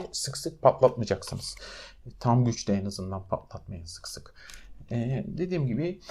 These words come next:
e, bunlar zarar veriyor pillere. Başka ne flash'a zarar verebiliyor? E, uzun süre kullanımdan sonra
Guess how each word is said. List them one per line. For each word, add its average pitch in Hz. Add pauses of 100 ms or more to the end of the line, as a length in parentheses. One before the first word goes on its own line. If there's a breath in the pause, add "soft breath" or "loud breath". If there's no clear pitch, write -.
(340 loud breath)
e, 131 (560)
bunlar 156
zarar 143
veriyor 123
pillere. 110
Başka 156
ne 185 (100)
flash'a 135
zarar 120
verebiliyor? 117 (340 loud breath)
E, -
uzun 156
süre 165
kullanımdan 170
sonra 165